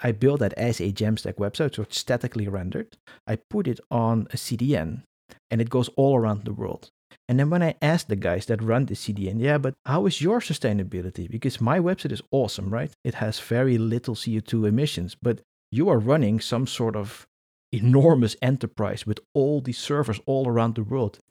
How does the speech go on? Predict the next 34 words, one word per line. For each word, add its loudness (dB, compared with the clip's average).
Tell -2
me 0
about -2
your 2
plans -6
for -12
this." -14
You -4
know 0
what? -2
They -4
couldn't. -6
So -2
it's 0
a 0
bigger 0
story -2
here. -12
So -2
we 0
can 0
say -2
yes 0
to -4
this -8
question, -6
but -2
maybe 4
the -2
other 4
guys -4
are -6
saying -4
no -6